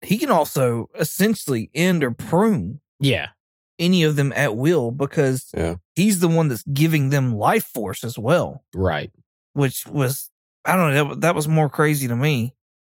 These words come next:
Speaker 1: that, like, he's actually, like, the living life force of all those strands.
Speaker 2: Yeah. And, uh,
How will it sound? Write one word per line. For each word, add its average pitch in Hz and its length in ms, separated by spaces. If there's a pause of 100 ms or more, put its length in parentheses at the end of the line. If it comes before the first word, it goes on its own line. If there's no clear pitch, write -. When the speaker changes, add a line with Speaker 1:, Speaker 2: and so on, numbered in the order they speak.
(240)
Speaker 1:
that, 127 160
like, 110 220
he's 139 260
actually, 123 440
like, 113 280
the 131 180
living 131 520
life 127 240
force 107 460
of 131 360 (200)
all 120 220
those 110 220
strands. 92 600 (100)
Speaker 2:
Yeah. 71 240 (380)
And, 127 220
uh, 104 340